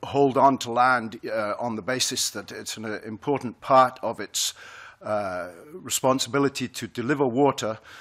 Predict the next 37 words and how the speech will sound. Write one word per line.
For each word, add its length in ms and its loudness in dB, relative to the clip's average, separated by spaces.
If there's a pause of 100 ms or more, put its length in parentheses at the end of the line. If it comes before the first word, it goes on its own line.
(520)
uh, 240 2 (100)
to 500 0 (560)
the 80 -6
whole 320 6
of 300 -2 (100)
Glasgow 640 0 (300)
in 220 -10
this 220 -6
instance, 600 -6 (480)
and, 460 0 (100)
uh, 320 4 (400)
despite 400 6
the 80 -8
fact 380 6
that 180 -8
the 80 -20
property 640 4
in 140 -4
which 500 0
the 60 -16
former 580 2 (500)
water 300 -4
board 280 -2 (200)
worker 380 2
used 260 -10
to 60 -12
live 420 0
is 320 -6 (640)
increasingly 600 -8
becoming 380 -8
derelict, 560 0
and 140 -8
they 60 -6
have 180 -6
no 140 -6
intention 640 -8
of 300 -18